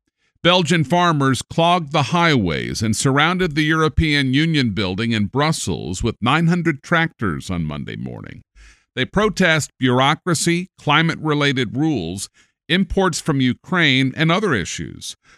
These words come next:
According to Voice of America, farmers have demonstrated in France, Germany, Belgium, the Netherlands, Poland, Spain, Italy, and Greece over the last few weeks. And finally, mark it down on your calendar.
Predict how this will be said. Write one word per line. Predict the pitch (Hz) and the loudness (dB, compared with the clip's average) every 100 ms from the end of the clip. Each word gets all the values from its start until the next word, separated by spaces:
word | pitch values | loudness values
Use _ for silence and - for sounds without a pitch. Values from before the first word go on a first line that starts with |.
| _ - | _ -10
According | - 196 196 180 | -2 2 2 2
to | 160 | 2
Voice | 113 151 151 - | 2 2 2 2
of | 127 110 | 0 2
America, | 110 117 90 82 73 52 _ _ _ _ | 2 2 0 -2 -8 -14 _ _ _ _
farmers | 156 165 156 147 - | 2 2 2 0 2
have | 135 92 | 0 2
demonstrated | 139 147 139 - 135 131 123 | 0 0 -2 -2 0 0 0
in | 95 85 | -2 -4
France, | 139 143 151 165 - - - | 0 2 2 0 -4 -6 0
Germany, | 131 143 147 156 - - | 0 2 0 -2 -4 -4
Belgium, | 120 139 123 160 156 | 0 0 -2 -4 -2
the | 113 | 0
Netherlands, | 117 127 143 151 160 - - | 2 2 0 -2 -4 -4 0
Poland, | 147 147 147 185 | 2 2 0 -4
Spain, | - - 147 139 143 160 - | -4 -2 2 2 2 0 -4
Italy, | 139 147 156 156 | -2 -2 0 0
and | 139 | 0
Greece | 104 165 175 131 - - - | 0 0 2 0 -2 -10 -8
over | 143 147 | -6 -4
the | 156 | -2
last | 160 170 - | 0 -2 -6
few | 180 175 | -6 -6
weeks. | 208 - - - - - _ _ _ - - | -6 -8 -10 -14 -14 -18 _ _ _ -20 -6
And | 131 156 | -2 2
finally, | 240 277 214 175 170 _ _ 120 | 2 2 2 0 -2 _ _ -2
mark | 170 233 262 | 0 0 -2
it | 233 - | -6 -2
down | 202 190 180 | 2 2 2
on | 180 | 2
your | 180 | 0
calendar. | - 185 147 101 71 55 | 0 0 2 0 -4 -8